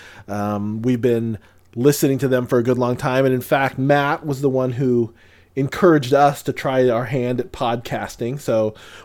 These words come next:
we'd like to thank him, and, and he's done a really good job of building a, a lo-, a really nice community around podcasting, you know, with him and a lot of other podcasts that we've been introduced to and who we interact with on, on social media. So,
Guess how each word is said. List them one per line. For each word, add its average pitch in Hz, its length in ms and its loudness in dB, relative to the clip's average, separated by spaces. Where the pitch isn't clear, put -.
we'd 254 140 2
like 202 160 6
to 190 80 2
thank 156 300 4
him, 143 360 2
and, 104 260 -4
and 123 220 -4
he's 139 360 -4
done 160 160 4
a 151 60 4
really 139 260 6
good 131 160 0
job 113 400 0
of 98 260 -4
building 117 460 2
a, 95 500 -6
a 113 120 -4
lo-, 110 220 -4
a 117 80 -8
really 135 240 0
nice 127 260 0
community 139 720 -2
around 143 480 -4
podcasting, 170 680 -2
you 131 80 -4
know, 127 140 0
with 120 120 -2
him 131 360 0
and 113 160 -4
a 110 40 -8
lot 117 200 -2
of 113 80 -4
other 117 180 -2
podcasts 113 500 -4
that 113 120 -10
we've 127 140 0
been 123 120 0
introduced 120 540 -2
to 127 260 6
and 107 120 -2
who 123 100 0
we 117 160 2
interact 110 420 -4
with 113 200 0
on, 104 380 -4
on 107 380 -4
social 117 320 2
media. 139 440 4
So, 113 440 0